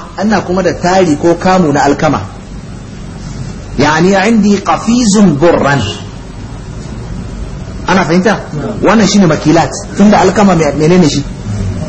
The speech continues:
Auna shi ake yi. "Wa manawaini asalan," ina kuma da curi ko tari ko dunkule na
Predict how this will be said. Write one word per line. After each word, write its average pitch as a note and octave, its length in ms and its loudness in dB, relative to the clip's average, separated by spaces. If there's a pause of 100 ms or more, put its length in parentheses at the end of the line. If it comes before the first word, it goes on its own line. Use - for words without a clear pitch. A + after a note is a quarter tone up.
(160)
Auna F3 260 2
shi D3 100 -2
ake C#3+ 200 0
yi. A2+ 80 0 (1200)
"Wa D3+ 240 4
manawaini F#3+ 800 4
asalan," E3+ 800 0 (480)
ina A3 240 2
kuma G3 200 2
da F#3 140 4
curi G#3 760 4
ko F#3+ 240 4
tari G3 540 2
ko F#3 180 4
dunkule F#3 480 4
na D3+ 340 -2